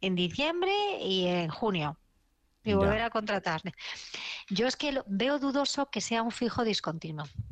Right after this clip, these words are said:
Speaker 2: Ya.
Speaker 1: Y la Inspección de Trabajo va a poner el foco en la cantidad de contratos fijos discontinuos que se están haciendo, eh, y que no son correctos. O sea, que hay que tener mucho, mucha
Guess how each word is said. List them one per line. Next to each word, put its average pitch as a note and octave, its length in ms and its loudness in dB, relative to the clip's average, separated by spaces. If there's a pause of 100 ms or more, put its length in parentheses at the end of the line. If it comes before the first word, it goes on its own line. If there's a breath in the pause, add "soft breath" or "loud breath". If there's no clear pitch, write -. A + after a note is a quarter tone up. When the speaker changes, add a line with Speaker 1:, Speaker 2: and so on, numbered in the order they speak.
(140)
Speaker 2:
Ya. E2+ 300 0 (560 soft breath)
Speaker 1:
Y C4+ 140 0
la C4+ 120 0
Inspección G#3+ 460 -2
de D4+ 100 2
Trabajo C#4+ 380 0
va A3+ 80 4
a A3 60 -2
poner C4+ 220 0
el A3+ 120 0
foco C4 480 0 (360)
en G3 100 0
la F#3+ 100 2
cantidad F3+ 480 -2
de A3 100 0
contratos A#3 460 -2
fijos A3+ 240 -4
discontinuos A3 560 0
que F#3+ 120 -4
se F#3+ 80 -2
están G3 260 -2
haciendo, A#3+ 560 0 (1120 loud breath)
eh, F#3+ 360 2
y G3+ 100 -6
que F#3 120 0
no F3 80 0
son A3+ 160 2
correctos. G3 560 -2
O F3 40 -2
sea, E3 140 0
que F3 140 -2
hay E3 140 0
que G#3+ 100 -2
tener A#3+ 260 0
mucho, G#3+ 760 2
mucha G#3 300 -2